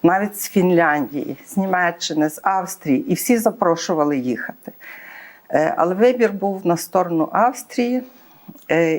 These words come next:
і, ну, і ми так поїхали. В знайомих ми не залишилися, і, напевно, це був розумний вибір.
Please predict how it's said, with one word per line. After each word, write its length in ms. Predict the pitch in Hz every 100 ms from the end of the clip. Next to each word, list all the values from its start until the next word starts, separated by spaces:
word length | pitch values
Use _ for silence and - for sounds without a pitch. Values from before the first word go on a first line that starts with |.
| -
і, 380 | 185 202 208 196 - _
ну, 160 | 247 262
і 140 | 247
ми 140 | 202 202
так 400 | - 190 - - -
поїхали. 600 | 202 143 123 - - - - - - - -
В 40 |
знайомих 560 | 160 196 214 240 220 -
ми 140 | 180
не 180 | 165 165
залишилися, 880 | 160 156 156 - 226 269 262 - 226
і, 120 | 185
напевно, 420 | 180 185 196 190
це 180 | - 175
був 300 | 165 151 165
розумний 540 | 165 165 170 170 143
вибір. 440 | 151 190 269 320